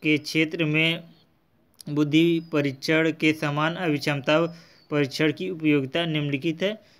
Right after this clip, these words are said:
तो ये अभिक्षमता परीक्षण द्वारा छात्रों की समस्याओं का साधन किया जाता है, जैसे पठन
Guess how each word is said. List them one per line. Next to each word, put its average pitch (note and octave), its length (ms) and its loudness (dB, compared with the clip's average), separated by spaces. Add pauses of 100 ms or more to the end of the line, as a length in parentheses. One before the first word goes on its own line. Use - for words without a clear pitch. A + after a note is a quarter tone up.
(200)
तो C#3+ 320 -2 (440)
ये D3+ 380 4
अभिक्षमता C#3 640 0
परीक्षण D3 420 0
द्वारा D3 200 4
छात्रों D3 480 -2
की D3+ 140 -2
समस्याओं C#3+ 640 -2
का D3 340 0 (280)
साधन C#3+ 340 0
किया D3+ 320 2
जाता D3+ 300 2
है, D#3+ 220 2
जैसे D3 340 2
पठन D3 600 -4